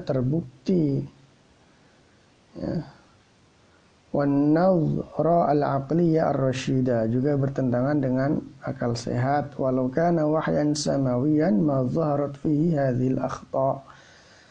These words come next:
Karena pasti kalau itu merupakan wahyu langit, ya, wahyu Tuhan, pastinya nggak ada lah kesalahan-kesalahan itu. Ya, tidak ada.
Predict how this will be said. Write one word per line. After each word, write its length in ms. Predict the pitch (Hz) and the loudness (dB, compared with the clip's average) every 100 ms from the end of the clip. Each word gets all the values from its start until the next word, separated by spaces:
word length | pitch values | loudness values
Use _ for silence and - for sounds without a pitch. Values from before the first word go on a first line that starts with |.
| - _ - | -20 _ -4
Karena 180 | 139 143 | -2 0
pasti 320 | 131 - 151 | -2 -2 -2
kalau 240 | 143 131 127 | 0 0 0
itu 380 | 123 143 139 - - | 0 -2 -2 -4 -6
merupakan 460 | 139 135 131 123 131 | -4 -2 -2 -2 -2
wahyu 400 | 131 131 151 135 | -2 -2 -2 -2
langit, 540 | 143 165 151 147 147 131 | 0 0 0 0 -4 -4
ya, 160 | 123 | -2
wahyu 320 | 123 - 135 127 | -2 -4 -4 -2
Tuhan, 340 | 147 135 127 | -2 0 0
pastinya 540 | 123 - 156 147 120 117 | -2 -2 -2 0 0 -2
nggak 140 | - 120 | -2 0
ada 100 | 139 - | 0 0
lah 140 | - - | -2 -8
kesalahan-kesalahan 840 | - - 127 123 135 135 135 120 131 | -10 -4 -4 -2 -4 -4 -4 -2 -4
itu. 260 | 139 135 - - - _ _ _ _ _ _ _ _ _ _ _ _ - | -6 -8 -18 -20 -20 _ _ _ _ _ _ _ _ _ _ _ _ -10
Ya, 320 | - - - - _ _ _ - | -8 -8 -10 -20 _ _ _ -6
tidak 220 | - 120 127 | -4 -2 0
ada. 400 | 139 123 - | 0 0 -4